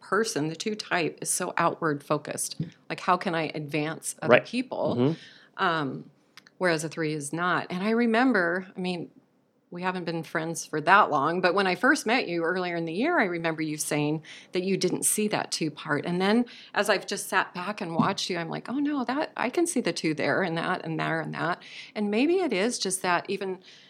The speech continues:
Speaker 1: do you think there's that piece of even really just pausing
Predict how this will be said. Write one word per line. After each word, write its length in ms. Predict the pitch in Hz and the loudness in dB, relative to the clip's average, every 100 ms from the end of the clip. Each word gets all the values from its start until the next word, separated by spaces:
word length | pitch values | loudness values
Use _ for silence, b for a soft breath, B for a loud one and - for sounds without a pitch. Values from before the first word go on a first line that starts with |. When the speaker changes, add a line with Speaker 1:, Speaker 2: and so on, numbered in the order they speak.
| - | -4
Speaker 1:
do 80 | |
you 60 | 254 | 0
think 180 | 330 415 | 2 4
there's 220 | 453 403 | 4 6
that 180 | 226 - | 4 2
piece 260 | - 226 | -2 0
of 140 | 208 175 | 0 0
even 260 | 175 185 | -2 -4
really 300 | 175 185 208 | -2 0 0
just 320 | 202 175 - - | 0 -4 -8 -12
pausing 1040 | - - 170 190 202 220 233 247 277 277 | -14 -4 2 2 2 0 2 2 2 -2